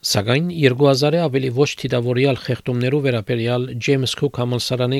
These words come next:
կատարած ուսումնասիրության մամացայն անոնց մոտ երեսուն առ հարյուրը ներքախտող ընտանիքներ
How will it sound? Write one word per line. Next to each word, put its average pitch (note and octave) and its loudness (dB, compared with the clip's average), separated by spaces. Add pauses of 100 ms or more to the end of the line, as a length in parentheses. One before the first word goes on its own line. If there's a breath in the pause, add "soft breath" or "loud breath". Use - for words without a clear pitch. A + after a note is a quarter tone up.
կատարած B2 0
ուսումնասիրության B2+ -4
մամացայն A#2+ 0 (480 loud breath)
անոնց B2 0 (220)
մոտ C#3 -2 (140)
երեսուն C3 0
առ A2+ -4
հարյուրը A2+ -2 (340)
ներքախտող C3+ -2
ընտանիքներ B2 -2